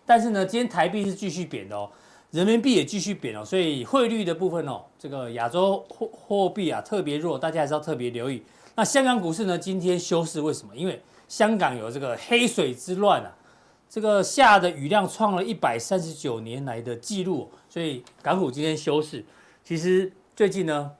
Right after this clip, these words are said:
全世界因为这什么极端气候哦，这个雨量都特别的高，特别的大哦，所以大家要特别的小心哦。那台北股市在这边呢，有没有可能也是风雨飘摇、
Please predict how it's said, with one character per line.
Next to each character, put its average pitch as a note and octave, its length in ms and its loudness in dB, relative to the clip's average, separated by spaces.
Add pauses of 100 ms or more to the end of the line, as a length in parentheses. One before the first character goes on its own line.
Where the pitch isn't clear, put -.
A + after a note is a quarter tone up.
全 D#3 180 -6
世 E3+ 140 -6
界 D#3+ 240 2
因 D#3+ 180 -4
为 D3+ 240 0
这 C#3 140 -6
什 A#2+ 100 -12
么 F#2 100 -14
极 C#3 220 -10
端 E3 220 0
气 D3+ 260 -8
候 C3+ 240 -4 (460)
哦， A#2 180 -12
这 C#3+ 80 -12
个 B2 480 -6 (840)
雨 B2+ 180 -8
量 E3 180 2
都 D3 140 0
特 E3+ 240 0
别 A#2+ 180 -4
的 G#2+ 420 -6 (140)
高， C#3+ 240 2
特 C#3 180 -6
别 B2 120 -4
的 A#2 80 -6
大 A2+ 280 -4
哦， G2+ 60 -10
所 D3 80 -10
以 C#3 40 -12
大 D3+ 120 -2
家 D#3+ 140 0
要 E3+ 180 0
特 F3+ 240 -2
别 C3+ 140 -2
的 C3+ 100 -2
小 G#2+ 240 -8
心 C3 200 -12
哦。 A2+ 120 -8 (380)
那 E3 100 -2
台 E3 100 0
北 G#3+ 140 6
股 D3 140 0
市 F3+ 120 -4
在 F#3 140 4
这 F3+ 100 -4
边 E3 200 0
呢， D#3 180 -4
有 A2+ 80 -8
没 C3+ 100 -4
有 D#3+ 60 2
可 C3+ 140 -10
能 A2+ 120 -10
也 G#2+ 100 -12
是 A2+ 300 -10 (840)
风 F3 260 0
雨 A#2 100 -6
飘 C#3+ 280 -2
摇、 G2 200 -6